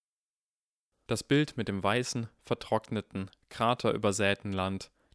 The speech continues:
den Menschen im Raumanzug und der blau-weißen Kugel,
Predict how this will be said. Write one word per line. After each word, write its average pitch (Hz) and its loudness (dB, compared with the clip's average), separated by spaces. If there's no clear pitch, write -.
den 110 0
Menschen 135 -2
im 113 0
Raumanzug 104 -2
und 104 -2
der 104 8
blau-weißen 117 2
Kugel, 107 -2